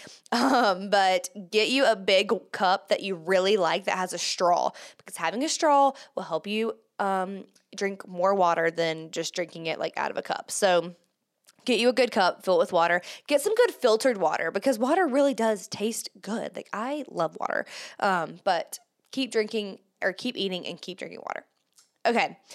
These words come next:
next one. Um, talk to a few close friends. So let your people know how you're doing, um, for a couple of different reasons. Well,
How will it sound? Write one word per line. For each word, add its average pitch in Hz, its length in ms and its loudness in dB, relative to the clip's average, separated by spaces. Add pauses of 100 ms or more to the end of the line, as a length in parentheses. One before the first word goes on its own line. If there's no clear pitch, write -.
(300)
next 208 300 0
one. 175 380 0 (140)
Um, 214 340 2 (100)
talk 339 220 2
to 466 140 6
a 453 40 4
few 392 160 6
close 285 260 2
friends. 180 400 -2 (100)
So 240 300 6
let 220 320 2
your 494 180 8
people 302 380 2
know 226 480 4 (360)
how 247 200 2
you're 240 200 0
doing, 175 520 -2 (100)
um, 214 420 2
for 240 260 2
a 214 60 4
couple 240 240 0
of 220 40 4
different 185 220 -2
reasons. 180 400 -8
Well, 220 360 4